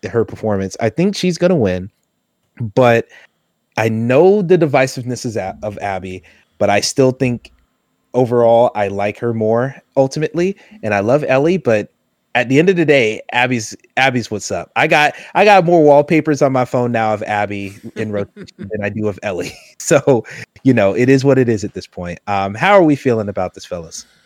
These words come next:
Speaker 2: Oh, man. I think out of all the categories, this might be the hardest one f-, for me to pick. Um, and just real quick, talking about some people that I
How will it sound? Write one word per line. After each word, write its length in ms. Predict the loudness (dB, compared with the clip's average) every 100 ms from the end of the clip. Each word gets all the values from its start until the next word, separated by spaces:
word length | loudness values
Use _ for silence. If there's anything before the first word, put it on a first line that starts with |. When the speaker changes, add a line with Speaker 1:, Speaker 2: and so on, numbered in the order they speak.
| _ -20
Speaker 2:
Oh, 240 | -18 -18
man. 420 | -18 -18 -18 -20 -20 -20 -20 -20 -18
I 140 | -14 -14
think 380 | -10 -12 -12
out 180 | -10 -10
of 160 | -12 -14
all 240 | -12 -10
the 100 | -12
categories, 800 | -14 -16 -14 -12 -12 -12 -14 -20 -20
this 400 | -20 -18 -16 -14
might 180 | -16 -14
be 200 | -16 -16
the 140 | -20
hardest 500 | -20 -20 -18 -18 -20
one 160 | -20 -20
f-, 160 | _ _ _ _
for 160 | -20
me 220 | -20 -20 -20
to 80 |
pick. 500 | -20 -20 -20 _ _ _ _ _ _ _ _ _ -20
Um, 560 | -18 -18 -20 -20 -20 _ _ -20
and 220 | -20 -18
just 200 | -18 -14
real 200 | -12 -12
quick, 360 | -10 -14 _ _ -14
talking 320 | -14 -12 -14
about 400 | -14 -14 -16 _ _
some 320 | -20 -18 -18 -20
people 240 | -20 -16 -16
that 100 | -16
I 220 | -16